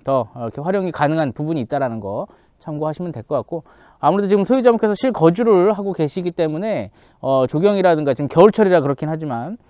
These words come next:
뭐 조경, 어, 조경, 조경, 조경 부분이라든가 뭐 텃밭 이런 부분을 다 실제로 다 관리를 하고 계십니다. 그래서 어떤 관리적인 측면에서도 뭐 잘 돼 있다고 좀 보시면 될 것 같아요. 자, 이렇게 돼 있고요. 음, 디딤석, 현무암 디딤석으로 해서 이렇게 또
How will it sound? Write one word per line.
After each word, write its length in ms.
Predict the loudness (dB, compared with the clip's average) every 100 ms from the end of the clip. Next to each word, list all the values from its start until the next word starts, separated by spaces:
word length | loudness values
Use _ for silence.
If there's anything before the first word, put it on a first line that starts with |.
| _ _
뭐 80 | -8
조경, 400 | -4 2 2 0 _ _ _ _ _
어, 200 | -8 -8 -8
조경, 360 | -8 -8 -8
조경, 360 | -8 -4 -4 -4
조경 260 | -4 -4 -4
부분이라든가 580 | -4 -2 0 0 -2
뭐 100 | -6
텃밭 380 | -6 -6 0 0 _ _ _
이런 140 | -4 -2
부분을 260 | -2 -4
다 140 | -4 -6
실제로 320 | -6 -2 0
다 180 | 0 -2
관리를 320 | 0 -2 -2
하고 80 | -4
계십니다. 400 | -6 -6 -4 -4
그래서 300 | -2 -4 -4 _ -20 -20 -20 _
어떤 120 | -12
관리적인 380 | -2 0 2 2
측면에서도 880 | 0 0 2 2 2 4 4 2 2
뭐 160 | 0 0
잘 220 | 0 0
돼 140 | 0
있다고 240 | 0 0 -2
좀 100 | -4
보시면 360 | -6 -6 -6
될 120 | -8 -10
것 120 | -10
같아요. 260 | -10 -14 -16 _ _ _ _ _
자, 120 | -8
이렇게 460 | -2 2 2 2 -4
돼 160 | -4
있고요. 280 | -4 -2 -4 -6 _ _ -12
음, 260 | -6 -4 -2
디딤석, 400 | -2 0 2 4
현무암 320 | 4 4 4
디딤석으로 560 | 4 0 2 4 4 2
해서 360 | 4 4 6 6
이렇게 180 | 2 -2
또 180 | -4